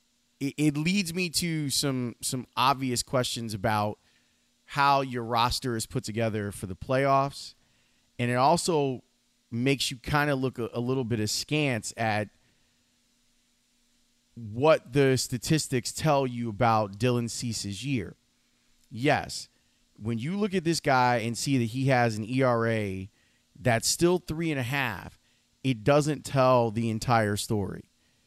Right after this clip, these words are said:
Because look at what happened in the game. Three innings pitched, three earned runs that drove up the E R A quite a bit, seven walks in, in three innings.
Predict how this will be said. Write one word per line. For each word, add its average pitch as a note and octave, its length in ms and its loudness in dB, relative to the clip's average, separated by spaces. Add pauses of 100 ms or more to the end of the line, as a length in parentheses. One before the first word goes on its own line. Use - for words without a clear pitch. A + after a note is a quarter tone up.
(800)
Because B2+ 840 4 (840)
look C#3+ 320 -4
at F#3 100 -2
what D3 200 4
happened C3 580 -2
in B2 180 -2
the G#2+ 80 -4
game. C#3 380 0 (500)
Three G#3 240 0
innings G3+ 260 0
pitched, - 480 -2 (1040)
three F#3+ 280 0
earned F#3 280 2
runs G#2+ 600 -4 (260)
that G#2 140 -6
drove C3+ 340 2
up D#3 160 6
the A2+ 220 -2
E G#2+ 60 0
R F#2 220 -4
A F2 200 -8
quite A#2 340 0
a C#3+ 60 2
bit, F2 320 -6 (500)
seven A3+ 480 -2
walks A3 600 -4 (260)
in, C#3 400 0
in C#3+ 160 0
three E3+ 280 -4
innings. A2+ 340 -4